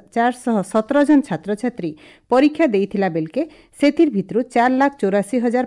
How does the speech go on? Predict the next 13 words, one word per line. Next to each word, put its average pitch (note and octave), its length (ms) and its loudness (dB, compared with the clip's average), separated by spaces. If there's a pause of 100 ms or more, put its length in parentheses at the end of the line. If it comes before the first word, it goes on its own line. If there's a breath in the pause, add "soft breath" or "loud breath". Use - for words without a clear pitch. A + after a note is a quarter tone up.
ପାଞ୍ଚଶହ F3 400 -4
ସତାବନ C#4 440 0
ଜଣ F3 200 -4 (120)
ପାସ୍ E3 200 -6
କରିଛନ୍। E3 480 -10 (340 soft breath)
ଇ C#4+ 140 0
ବାବଦେ D#4 280 4
ସୂଚନା A3 440 -4
ଦେଇକରି G#3 360 0
ଗଣଶିକ୍ଷା A3+ 480 -2
ମନ୍ତ୍ରୀ F3 320 -2
ଶ୍ରୀ G3+ 200 -6
ଗଣ୍ଡ A#3+ 260 2